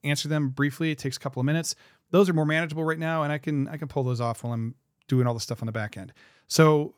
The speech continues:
for the next few weeks, uh, probably through the end of September, it'll just be releases on Wednesday, and then we'll pick back up in October.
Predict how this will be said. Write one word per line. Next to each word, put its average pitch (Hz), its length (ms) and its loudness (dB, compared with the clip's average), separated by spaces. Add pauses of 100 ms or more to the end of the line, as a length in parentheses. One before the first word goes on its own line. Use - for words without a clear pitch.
for - 180 -4
the 147 60 2
next 196 240 0
few 175 180 2
weeks, 190 440 0 (340)
uh, 143 140 4
probably 208 340 2
through 165 140 0
the 160 60 2
end 147 100 0
of 131 40 -4
September, 180 600 0
it'll 135 120 2
just 139 240 -4
be 156 120 -2
releases 135 500 -2
on 120 220 -4
Wednesday, - 460 -6 (300)
and 131 160 6
then 127 100 4
we'll 123 60 0
pick 135 220 -6
back 135 240 0
up 135 160 -4
in 131 80 -8
October. 165 540 -2